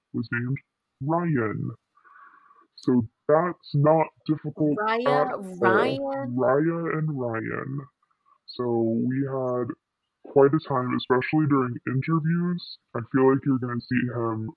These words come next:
Speaker 1: over-enunciating a lot because we used to have to ask him the same question
Speaker 2: Raya.
Speaker 1: multiple times. "Can you say that again and just really pronounce her name so we know which girl you're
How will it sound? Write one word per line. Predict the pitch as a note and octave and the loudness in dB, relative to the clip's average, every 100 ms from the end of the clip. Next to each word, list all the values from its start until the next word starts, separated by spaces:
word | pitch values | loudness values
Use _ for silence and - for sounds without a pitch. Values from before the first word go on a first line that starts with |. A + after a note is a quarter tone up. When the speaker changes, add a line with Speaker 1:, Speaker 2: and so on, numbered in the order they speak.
| _ | _
Speaker 1:
over-enunciating | A#2+ A#2+ C3+ B2+ A#2+ A2+ A2 A#2 - C3+ C3+ C#3 D3+ D3+ | 4 6 4 4 2 2 2 0 0 4 6 4 2 0
a | |
lot | D#3 D#3 E3+ F3 - | 2 2 0 -4 -4
because | C3+ - B2 - | -2 -2 -4 -2
we | B2 B2 B2 A#2+ - | 0 2 2 0 -2
used | B2+ B2+ | -2 0
to | B2+ | 0
have | B2 B2 - | 2 0 0
to | A#2 A2+ | 0 2
ask | A2+ - - | 0 -4 -6
him | A2+ A2 A2+ - - | -6 -6 -12 -10 -8
the | |
same | A#2+ B2 A#2 B2+ | -2 -2 -2 -2
question | - A2+ - - | 2 2 0 -2
Speaker 2:
Raya. | C3+ C3+ A2+ | 0 2 2
Speaker 1:
multiple | A#2 B2+ A#2 A2+ - | 2 0 -2 -2 0
times. | D#3 A#2+ A#2 A#2 - _ - _ _ _ | 0 0 -2 -6 -10 _ -20 _ _ _
"Can | E3+ | -2
you | G#3 B3+ | -2 -2
say | A#3 A3+ | -2 2
that | G#3+ D#3 | 4 4
again | B2+ A#2+ A#2+ A#2+ | 2 2 0 0
and | A2+ | -4
just | A#2 - G#2 | -6 -8 -2
really | G#2+ A2+ A2+ A2+ | 2 4 4 2
pronounce | A#2+ A2 G#2+ A2 - | 0 -2 -2 -4 -8
her | A#2+ | -6
name | A2 G#2+ A2+ A#2 | -6 -6 -6 -6
so | A#2+ | -2
we | A2 A#2 | 0 0
know | A2+ A2 G#2+ | 0 0 0
which | G#2+ A2+ - - | 0 -4 -8 -4
girl | G#2+ A2 A#2+ | 0 2 2
you're | A2 | 0